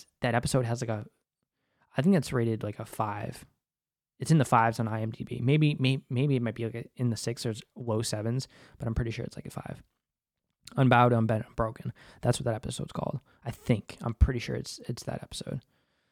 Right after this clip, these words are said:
Yeah. "You want a good woman, but you need bad pussy." That shit was funny. Bro, I was like, "Oh, shit. Maybe I should stay."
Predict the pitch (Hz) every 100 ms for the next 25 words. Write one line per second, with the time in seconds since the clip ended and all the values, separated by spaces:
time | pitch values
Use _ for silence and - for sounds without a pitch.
0 | _ _ _ _ _ _ _ _ _ -
1 | 113 104 113 - _ - 151 151 151 147
2 | 139 156 151 160 185 147 113 117 - -
3 | - - - - - - - - - -
4 | - - _ _ _ _ _ _ _ _
5 | 127 - - - 131 123 _ _ _ _
6 | - 110 107 123 117 - 139 - - -
7 | _ _ _ - 123 127 113 147 - -
8 | -